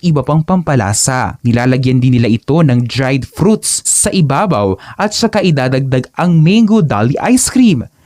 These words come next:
Pero hindi pa dyan natatapos dahil lalagyan pa ito sa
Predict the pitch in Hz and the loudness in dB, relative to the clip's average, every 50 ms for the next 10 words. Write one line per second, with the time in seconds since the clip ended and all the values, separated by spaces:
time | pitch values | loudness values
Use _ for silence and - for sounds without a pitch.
0 | _ - 311 320 339 349 320 262 277 277 - 262 185 170 220 226 220 220 208 196 | _ -4 -2 0 2 2 2 2 2 2 0 0 0 2 2 2 2 0 -2 -4
1 | 196 175 156 131 - - 120 143 156 - - - - - - - - _ - 156 | -2 -2 -2 -2 0 0 0 0 0 0 -2 -4 -6 -10 -14 -20 -18 _ -6 -2
2 | 156 170 180 165 139 131 131 151 156 147 147 139 147 143 156 156 - 147 165 160 | 0 2 2 2 2 2 2 2 2 2 2 0 0 0 0 0 0 -2 -2 0
3 | 160 185 196 220 202 147 - - - - - | 0 0 2 2 0 0 -2 -4 -4 -4 -2